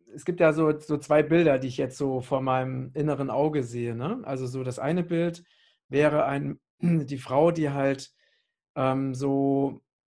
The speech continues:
ja, sich so in der, in der Geburtssituation sich so eher hilfebedürftig fühlt, ne? Und dann sich wünscht, dass sie halt, äh, einen starken Partner hat, der sie halt im Arm hält, wo sie halt, der sie, wo sie einfach sich sicher und,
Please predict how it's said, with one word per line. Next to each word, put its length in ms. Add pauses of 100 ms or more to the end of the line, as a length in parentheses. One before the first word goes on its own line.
(1200)
ja, 320
sich 200
so 380 (140)
in 140
der, 160
in 80
der 140
Geburtssituation 960
sich 220
so 260
eher 340
hilfebedürftig 760
fühlt, 440
ne? 260 (380)
Und 140
dann 160
sich 180
wünscht, 300
dass 140
sie 120
halt, 280
äh, 360
einen 180
starken 420
Partner 400
hat, 300
der 120
sie 140
halt 140
im 100
Arm 180
hält, 380 (520)
wo 120
sie 200
halt, 360
der 140
sie, 180 (120)
wo 140
sie 140
einfach 180
sich 220
sicher 500
und, 260